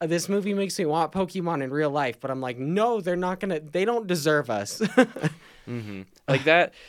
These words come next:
Speaker 2: that plot point was, like, if this was a different rating, that could have maybe resulted in, a, like, a, a Pokemon human-related death. Like, I could see Charizard snapping somebody in half. <laughs>
Speaker 1: Yeah.
Speaker 2: Like,
Speaker 1: Uh.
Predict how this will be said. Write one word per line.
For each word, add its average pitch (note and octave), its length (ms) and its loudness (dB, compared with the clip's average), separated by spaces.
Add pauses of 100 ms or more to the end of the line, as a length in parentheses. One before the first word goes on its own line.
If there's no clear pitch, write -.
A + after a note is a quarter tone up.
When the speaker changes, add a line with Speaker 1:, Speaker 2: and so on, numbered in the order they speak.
(240)
Speaker 2:
that E3+ 220 2
plot F#3+ 240 2
point G3+ 300 -2
was, C#3+ 140 -4
like, B2+ 200 2
if B2+ 160 -6
this F3 180 -6
was D3+ 260 2
a B2+ 60 -6
different C3+ 320 -2
rating, B2+ 360 0
that A#2+ 180 0
could C3+ 100 -2
have A2 180 0
maybe A2+ 300 -2
resulted A#2 500 -2
in, A2 140 0
a, G2 60 -2
like, F2+ 200 -2
a, D#2+ 140 -2 (220)
a E2 180 -2 (340)
Pokemon B2 680 2
human-related B2+ 640 -4
death. G2+ 360 0
Like, A2+ 200 0
I A#2 100 6
could A2+ 160 0
see A2 160 -4
Charizard G#2+ 540 0
snapping A2 420 -6
somebody A#2+ 380 -4
in A2+ 60 -8
half. F#2 380 -10
<laughs> - 40 -20
Speaker 1:
Yeah. C4+ 560 2 (260)
Speaker 2:
Like, E3 180 -4
Speaker 1:
Uh. G3 600 2